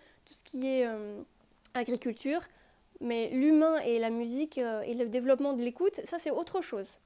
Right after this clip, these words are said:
Donc moi je me focalise là-dessus, le développement de l'écoute, et c'est pour ça que je suis arrivée en, dans ce festival en proposant des exercices d'écoute. Et dans cette conférence, donc, j'ai parlé de l'évolution de notre perception des dissonances. C'est-à-dire que, euh,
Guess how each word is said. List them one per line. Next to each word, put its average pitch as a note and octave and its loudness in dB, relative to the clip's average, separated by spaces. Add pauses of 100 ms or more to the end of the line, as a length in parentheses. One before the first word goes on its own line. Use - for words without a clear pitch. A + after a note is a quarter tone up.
(420)
Donc A3 -6
moi D#4 4
je E4+ 4
me D4+ 4
focalise C#4+ 0
là-dessus, B3 0
le A3 0
développement C#4+ 0
de A#3+ -4
l'écoute, E4+ -2 (380)
et A#3+ -6
c'est C4+ -6
pour C4+ -10
ça F4 0
que D4+ 2
je C#4 -2
suis D4 -2
arrivée C4+ 2
en, A3 -6
dans A3+ -8
ce - -12
festival D4+ 2
en A#3+ -4 (140)
proposant F4 2
des D4 0
exercices C#4+ -2
d'écoute. B3 -6 (1080)
Et B3+ 0
dans E4+ 6
cette F#4 2
conférence, C#4+ -2
donc, C4 0
j'ai C4+ 2
parlé C#4+ -2
de D4+ -2
l'évolution B3 -2
de C#4+ -2
notre A#3 -8
perception C#4 -6
des D4+ 0
dissonances. B3 -4 (360)
C'est-à-dire D4 -6
que, - -2
euh, G#3+ -4